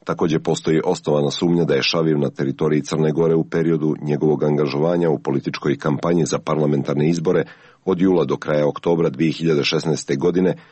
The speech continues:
od novca prenesenog sa firme čiji su zastupnici državljani Rusije platio ukupno milion i sto hiljada eura. Dio medija je naknadno objavio da su Aron Šaviv i Josef Asad ruskim novcem finansirali pokušaj državnog udara.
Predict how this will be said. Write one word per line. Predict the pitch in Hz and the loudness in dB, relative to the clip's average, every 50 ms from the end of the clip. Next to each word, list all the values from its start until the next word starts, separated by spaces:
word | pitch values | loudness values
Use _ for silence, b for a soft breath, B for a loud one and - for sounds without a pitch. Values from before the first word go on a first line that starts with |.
| B B B B _ | B B B B _
od | - 95 87 | -4 -2 0
novca | 92 95 95 - - 90 82 | 2 0 0 0 -2 -4 -4
prenesenog | 80 80 80 82 80 - 92 87 87 78 - | -2 -2 0 0 0 0 0 0 0 0 -2
sa | - 87 78 | -2 -4 -4
firme | - - 101 95 90 80 85 82 82 | -6 -2 0 0 0 2 2 0 0
čiji | - 92 82 | 0 0 -2
su | 78 - 80 | 0 0 -2
zastupnici | 73 71 80 76 - - - 82 78 - - 76 | -2 0 -2 -2 -2 -6 -6 -4 -4 -2 -2 -2
državljani | 69 69 67 67 80 82 85 87 87 87 85 | -2 -2 -2 0 0 2 2 2 2 2 2
Rusije | 82 85 80 - - 90 85 80 B B B B B B - | 2 0 0 -2 0 0 -2 -2 B B B B B B -8
platio | - 101 98 - - - - | -4 -4 -4 0 0 0 0
ukupno | - 98 - - - - 90 85 | 0 -2 -2 -4 -2 0 0 2
milion | 82 82 82 85 87 85 82 | 2 2 2 4 2 2 2
i | 80 | 0
sto | 78 - - 95 85 | -2 -4 -2 -4 -4
hiljada | 76 - 80 71 69 65 64 67 64 67 76 | -2 -4 -2 -2 -2 0 0 0 0 0 2
eura. | 78 73 73 67 64 - _ _ _ _ _ b b b b b b b b b b | 2 2 2 0 -2 -6 _ _ _ _ _ b b b b b b b b b b
Dio | - - 92 98 92 | -4 0 2 2 4
medija | 92 95 95 90 98 95 | 4 2 2 2 2 2
je | 90 | 2
naknadno | 90 95 98 95 - - 98 90 85 90 85 | 2 2 0 -2 -2 -2 -2 0 0 0 2
objavio | 73 87 78 87 92 87 90 95 90 | 0 0 2 2 2 2 4 2 2
da | 85 82 | 2 0
su | - - 90 - | -2 -2 -4 -4
Aron | - 87 87 87 82 80 | -4 -2 0 0 0 0
Šaviv | - - 92 85 85 82 | 0 0 0 2 2 2
i | 80 78 73 67 | 2 2 0 0
Josef | 85 82 78 80 78 - - - | -2 -2 -2 -2 -4 -6 -6 -6
Asad | - 82 80 - - 76 67 | -6 -4 -4 -2 -4 -2 -2
ruskim | 78 78 87 78 - - 76 69 73 | 0 0 -2 -2 -2 -4 -2 0 2
novcem | 78 82 82 80 - 85 76 69 | 2 2 2 0 0 -2 -4 -2
finansirali | - 76 76 73 71 - - 85 82 82 80 76 - | 0 0 0 0 -2 0 0 0 2 2 2 0 0
pokušaj | - 85 80 - 80 - 78 76 | -2 -4 -4 -2 -2 -2 -2 0
državnog | 69 78 73 78 78 73 76 71 65 | -2 -2 0 0 0 0 0 0 2
udara. | 90 90 78 82 78 73 | 0 0 2 2 0 0